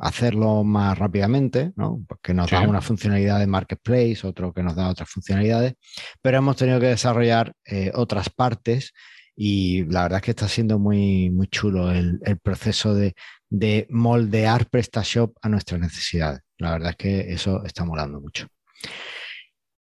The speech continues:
Speaker 1: Y por otro lado, también estoy cerrando algunos proyectos de migración que se me han atascado y que estoy ahí y, y, bueno, que tengo que cerrar. Y, y la verdad es que me está costando un poco, pero bueno,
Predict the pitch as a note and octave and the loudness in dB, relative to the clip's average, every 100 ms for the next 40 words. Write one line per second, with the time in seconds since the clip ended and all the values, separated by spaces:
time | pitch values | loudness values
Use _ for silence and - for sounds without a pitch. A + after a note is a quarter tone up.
0 | - D#3 C3 C3 B2+ C3+ C#3 C3+ C#3 B2+ | 0 2 4 4 4 4 4 4 4 2
1 | D3 C3 A2+ C3+ C3+ B2+ B2 B2+ - B2 | 0 2 2 2 4 4 4 2 2 2
2 | B2 - A2+ B2 A#2+ A2 G2+ C#3+ C3+ A2 | 2 2 2 4 4 2 0 0 0 0
3 | - G#2 G#2 A2 A#2+ A#2+ G2 - - C3 | 0 2 2 4 2 2 -4 -4 0 2
4 | B2+ A2+ G#2 - B2+ B2 A#2+ C#3 C3+ A#2+ | 2 0 -2 0 0 2 2 2 -2 -6
5 | G2+ - - F#2 F#2 C#2+ D#2+ E2+ F2 F2 | -8 -10 -14 -8 -6 -6 -4 0 0 0
6 | - F2+ - - _ E2+ D#2+ D#2 D2+ D2 | -2 -2 -2 -4 _ -6 -4 -2 -4 -6
7 | D2 C#2 C#2+ - - - F2+ E2 E2+ E2+ | -8 -10 -16 -20 -18 -6 -4 -2 -2 -2
8 | - G#2 - G2+ G2+ A2+ G#2+ F#2+ F2 G2 | -2 -2 0 -2 -2 0 0 0 0 -2
9 | D#2 D2 D#2 D#2 F2+ - | -2 -4 -2 -2 -4 -6